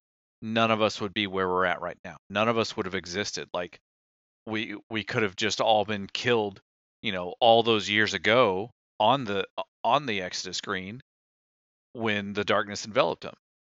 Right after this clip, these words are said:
And Mara could just said, "No, screw it. Kill us all. Like, we, I wanna go back to help, uh, to help those on Earth, but,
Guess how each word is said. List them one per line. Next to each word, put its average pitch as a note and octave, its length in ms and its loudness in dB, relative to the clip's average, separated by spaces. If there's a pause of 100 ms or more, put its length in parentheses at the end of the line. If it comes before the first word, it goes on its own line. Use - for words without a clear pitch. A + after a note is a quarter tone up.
And G#2 100 -6
Mara G2 240 0
could G#2 160 -8
just G2+ 160 -6
said, F#2+ 220 -6
"No, C#3 140 -2 (280)
screw D3 240 0
it. - 120 2 (280)
Kill B2 160 0
us A#2+ 120 -4
all. G2 220 -2 (240)
Like, F#2+ 400 -4 (460)
we, A#2+ 400 -2
I A2+ 200 2
wanna C3 160 0
go B2+ 120 2
back C3 260 4
to A#2+ 120 -4
help, C3 240 2 (560)
uh, A#2+ 500 -2
to A#2+ 140 -4
help B2 240 0
those B2+ 240 2
on B2 140 2
Earth, C3+ 260 0 (180)
but, A2+ 460 -2